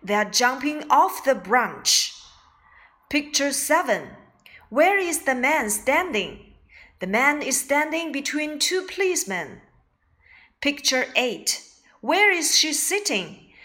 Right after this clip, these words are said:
She's sitting near the tree. Picture nine. Where is it flying? It is flying under the bridge. Picture ten. Where is the aeroplane flying?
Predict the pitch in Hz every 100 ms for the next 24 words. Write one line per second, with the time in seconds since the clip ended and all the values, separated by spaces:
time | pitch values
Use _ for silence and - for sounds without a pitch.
0 | - - - 233 - - 269 285 320 320
1 | 285 311 349 339 330 - 349 311 170 -
2 | - - _ _ _ _ _ _ _ 262
3 | 254 - 226 214 202 254 214 160 - -
4 | - - - 240 359 403 311 254 233 320
5 | - - 302 403 349 185 - - - _
6 | _ _ _ _ _ - 359 285 330 311
7 | - 254 240 269 302 - 294 370 339 339
8 | 311 254 370 381 202 - - - - _
9 | _ _ _ _ _ - _ - 285 -
10 | 262 254 262 277 269 165 170 208 - -
11 | - - 208 285 330 285 277 262 262 277
12 | 330 339 330 269 262 262 - 233 269 269
13 | 180 147